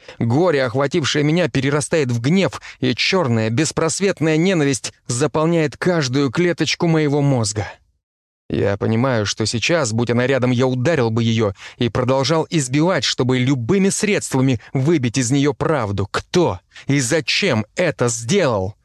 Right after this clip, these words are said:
Но ее нет рядом, и это хорошо. Это состояние, близкое к умопомешательству, могло бы привести к печальным последствиям, и я рад, что сейчас в машине один. Мне хочется выйти и бить,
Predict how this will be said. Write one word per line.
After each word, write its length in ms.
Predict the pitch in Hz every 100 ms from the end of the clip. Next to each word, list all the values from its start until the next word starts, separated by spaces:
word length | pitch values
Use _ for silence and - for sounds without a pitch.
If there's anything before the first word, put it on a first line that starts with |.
| _ _ _ _ _
Но 200 | 117 113
ее 280 | 110 107 110
нет 280 | 113 104 -
рядом, 400 | 117 107 107 110
и 40 |
это 180 | 107 117
хорошо. 640 | - 113 110 - - 117 - _ _ _ -
Это 180 | 120 127
состояние, 600 | 135 - 143 180 151 127
близкое 500 | 117 151 - 156 139
к 120 | -
умопомешательству, 1000 | 170 151 165 170 - 185 117 110 123 120
могло 260 | 127 135
бы 120 | 147 135
привести 400 | 143 139 - 196
к 100 | -
печальным 560 | 156 - 165 156 156
последствиям, 720 | 143 135 190 202 - 120 110 - - -
и 80 | 135
я 300 | 123 135 127
рад, 260 | 131 117
что 220 | - 117
сейчас 580 | - 117 - - 139 -
в 40 | 110
машине 560 | 110 104 - 127 107
один. 520 | - 117 104 113 92 - _ _ _ _ _ -
Мне 220 | 113 143
хочется 420 | 131 165 131 151
выйти 360 | 151 208 143 135
и 200 | 135 185
бить, 500 | 135 160 156 - -